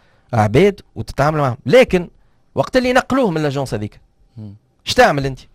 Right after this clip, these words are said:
Speaker 2: تمشي تتبع؟
Speaker 1: تولي تقعد تتبع فيه.
Speaker 2: مم.
Speaker 1: علاش؟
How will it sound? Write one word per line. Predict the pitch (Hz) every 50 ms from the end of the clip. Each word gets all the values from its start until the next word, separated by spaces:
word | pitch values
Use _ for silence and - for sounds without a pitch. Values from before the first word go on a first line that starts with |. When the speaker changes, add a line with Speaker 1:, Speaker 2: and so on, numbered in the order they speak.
| _ _ _ _ _ _ _ _ _ _
Speaker 2:
تمشي | - 117 - - 107
تتبع؟ | - 123 120 127 147 151
Speaker 1:
تولي | 196 247 269 277 277 233
تقعد | - 339 - 240 233 226
تتبع | - - 262 233 254 220
فيه. | - 220 202 202 220 - _ _ _ _ _ _ _ _ _ _ _ _ _ _ _ _ _ _ _ _ _ _ _ _ _ _ _ _ _ _ _ _ _ _ _ _ _ -
Speaker 2:
مم. | 117 110 107 104 107 _ _ _
Speaker 1:
علاش؟ | - 123 117 123 247 220 135 - -